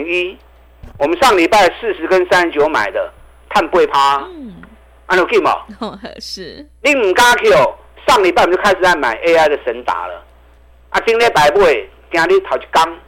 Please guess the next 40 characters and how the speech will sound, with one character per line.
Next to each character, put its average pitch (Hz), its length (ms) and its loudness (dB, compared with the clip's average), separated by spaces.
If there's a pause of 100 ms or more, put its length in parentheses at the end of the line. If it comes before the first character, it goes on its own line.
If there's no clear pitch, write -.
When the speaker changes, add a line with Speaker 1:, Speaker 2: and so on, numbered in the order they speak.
(180)
Speaker 1:
五 113 180 -4 (300)
八 160 160 2
趴， 127 420 -2 (680)
啊， 135 160 0
给 165 100 -2
你 147 60 -6
赚 143 160 -4
八 139 180 0
趴。 107 440 -4 (720)
今 254 180 -2
天 269 260 0
涨 151 220 0
A 214 180 2
I 202 200 4
是 202 80 -4 (120)
对 147 240 2
的 95 100 -6
啦， 82 180 -12 (800)
因 262 80 -2
为 269 60 2
A 247 260 2
I 240 140 4
套 233 260 2
的 170 120 4
最 185 220 0
多 170 280 2
人， 107 180 0 (180)
Speaker 2:
嗯。 247 360 -18 (400)
Speaker 1:
也 - 120 0
最 254 240 2
多 226 140 4
人 185 180 4
对 196 160 4
A 180 160 4
I 170 180 4 (120)
抱 139 180 4
持 - 160 -16
的 123 120 -4
期 - 380 -14
待， 113 220 0